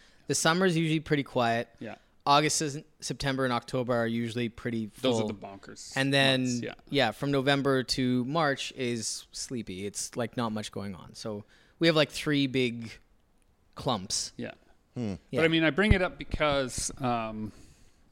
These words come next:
Speaker 2: uh, you know, I, I keep a pretty, you know, uh,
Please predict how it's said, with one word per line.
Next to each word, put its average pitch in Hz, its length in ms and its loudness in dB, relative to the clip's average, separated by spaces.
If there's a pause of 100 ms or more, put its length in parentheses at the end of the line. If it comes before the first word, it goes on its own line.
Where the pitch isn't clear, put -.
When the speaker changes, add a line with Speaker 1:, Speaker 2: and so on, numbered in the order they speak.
(280)
Speaker 2:
uh, 110 220 -2
you 139 120 4
know, 135 100 6
I, 135 200 2 (100)
I 127 160 0 (300)
keep - 220 -8
a 131 60 -2
pretty, 135 760 -2
you 135 140 0
know, 120 240 0 (500)
uh, 104 300 -4